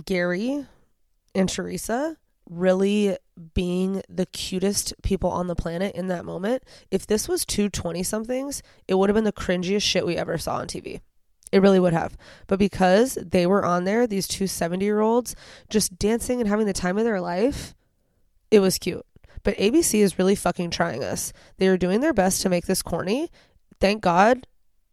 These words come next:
it's impossible with the cast they have. They're really saving them. Really, really, really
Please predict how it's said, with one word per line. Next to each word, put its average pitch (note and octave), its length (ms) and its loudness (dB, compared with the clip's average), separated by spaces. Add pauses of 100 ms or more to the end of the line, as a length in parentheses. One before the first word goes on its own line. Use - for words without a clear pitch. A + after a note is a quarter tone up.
(180)
it's F#3+ 180 2
impossible F#3+ 640 2
with F3+ 160 0
the F#3 80 0
cast - 300 -4
they F#2 100 -4
have. - 320 -6 (720)
They're F3+ 100 2
really F3+ 320 4
saving - 360 -4
them. D#2+ 200 -14 (880)
Really, G#3 440 6
really, F#3 500 2
really F3 380 2